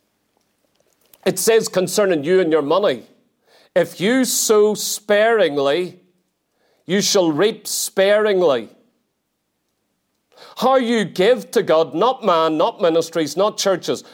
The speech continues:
how you give to God. What is your heart attitude? It's not the amount of money you give. God's not really interested. Remember the woman who brought a mite? She put in all that she had.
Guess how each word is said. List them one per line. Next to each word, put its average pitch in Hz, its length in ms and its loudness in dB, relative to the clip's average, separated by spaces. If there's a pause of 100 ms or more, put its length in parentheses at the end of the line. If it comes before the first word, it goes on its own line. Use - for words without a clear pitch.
(140)
how 233 200 2
you 226 220 0
give 190 240 -2
to 185 100 0
God. 170 420 0 (440)
What 226 300 2
is 254 200 -2
your 196 160 2
heart 180 240 0
attitude? 214 500 -2 (100)
It's 156 200 -2
not 269 220 2
the 277 60 4
amount 220 320 0
of 185 80 -2
money 165 240 0
you 151 180 -2
give. 143 480 -2 (100)
God's 233 260 0
not 214 180 0
really 170 300 2
interested. 190 720 -2 (540)
Remember 262 240 2
the 220 100 4
woman 202 300 0
who 190 100 2
brought 180 320 2
a 156 60 2
mite? 160 500 -4 (1900)
She 262 320 0
put 214 180 0
in 180 360 0
all 226 340 4
that 196 160 -2
she 175 240 -4
had. 185 440 -4